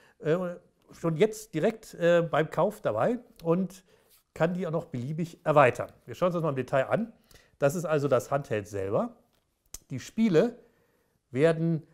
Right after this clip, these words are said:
alle, äh, auf einer S-D-Karte gespeichert. Die ist hier unten eingesteckt. Das ist eine vierundsechzig Gigabyte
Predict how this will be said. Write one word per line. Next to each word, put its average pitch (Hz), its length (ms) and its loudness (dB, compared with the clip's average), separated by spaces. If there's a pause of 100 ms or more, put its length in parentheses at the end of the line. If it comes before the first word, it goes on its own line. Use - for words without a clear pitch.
(380)
alle, 202 500 2
äh, 160 160 2
auf 170 200 -2
einer 151 220 -4
S-D-Karte 110 840 -8
gespeichert. 101 640 -10
Die 123 120 -14
ist 131 240 -16
hier 135 340 -4 (640)
unten 127 540 -6
eingesteckt. 165 720 -6 (400)
Das 127 100 -4
ist 139 100 -4
eine 131 200 -4
vierundsechzig 143 680 -6
Gigabyte 185 800 2